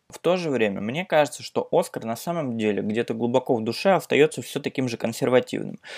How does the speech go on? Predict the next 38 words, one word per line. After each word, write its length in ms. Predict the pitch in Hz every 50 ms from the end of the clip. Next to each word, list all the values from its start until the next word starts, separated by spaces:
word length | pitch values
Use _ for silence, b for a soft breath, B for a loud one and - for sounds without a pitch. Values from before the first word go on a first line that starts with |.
| B B B
потому 420 | - - - 151 143 135 120 107 104
что 280 | - - - - - -
лучшую 400 | - 123 151 165 - - 160 156
мужскую 240 | 156 151 - - -
Какую 200 | 185 175 165 139
роль 180 | 113 104 95
получил 480 | - - 104 104 110 110 - - 117 113
Энтони 280 | 110 104 - - 85 92
Хопкинс, 640 | - - 160 165 - - 160 143 135 - - - b b b b b
который 400 | - 117 104 - 127 123 113 110
восьмидесятитрёхлетний, 1500 | 110 110 - - 120 113 110 104 - - - - 107 - - 110 107 - - 117 120 113 - 117 110 107 107 107 - - _ -
э, 600 | - 98 95 98 95 95 95 98 98 98 104 92 95
дедушка? 680 | 104 107 110 104 104 101 - - - 98 92 - - b b b b b b
Это 160 | - 101 120
не 60 | 131 139
значит, 220 | 151 190 180 -
что 100 | - 165
это 100 | 135 151
плохо. 520 | - - 160 151 123 101 - - - - _ _ _ _ _ _ _ _ _ _ _ _ _ _ _ _ _ _ _ _ _ - -
Но 60 | 127
это 80 | 127 139
значит, 260 | 180 214 208 185 147
что, 640 | - - - 143 139 135 131 123 120 117 101 76 65
э, 160 | 69 69 92
двигаться 500 | 113 117 123 135 151 147 139 107 - 123
вперёд 400 | 110 - - 156 185 220 220 -
Оскар 300 | - 156 - - - 120
как 180 | - 120 117 117
бы 240 | 113 117 113 113 113
не, 260 | 113 113 113 - 123
не, 200 | 120 127 135 127
не, 600 | - 123 127 127 123 123 123 123 123 123 127 127
не 200 | 120 120 123 127
так 220 | - 147 151 151 -
уж 100 | 127 -
хочет. 320 | - - - - - - 110
Вот 180 | 110 113 -
он, 220 | 143 139 139 139